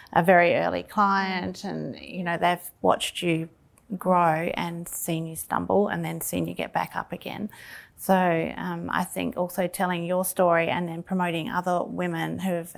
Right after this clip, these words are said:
who have helped along the way and been a huge, significant part of your life is, um, w-, worth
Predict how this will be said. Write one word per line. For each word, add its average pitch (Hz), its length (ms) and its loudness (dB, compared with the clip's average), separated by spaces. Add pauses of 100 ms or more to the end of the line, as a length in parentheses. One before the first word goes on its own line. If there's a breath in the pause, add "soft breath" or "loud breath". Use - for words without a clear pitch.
who 196 100 -4
have 180 120 -2
helped 180 240 2
along 175 240 -4
the 175 40 -4
way 175 160 2
and 170 140 -2
been 170 200 -4
a 170 60 -6
huge, 170 320 -4
significant 180 680 -4
part 180 180 2
of 170 100 -6
your 170 100 -4
life 170 460 0 (560 loud breath)
is, 180 300 2
um, 175 420 -6 (400)
w-, - 240 -10
worth 175 380 -2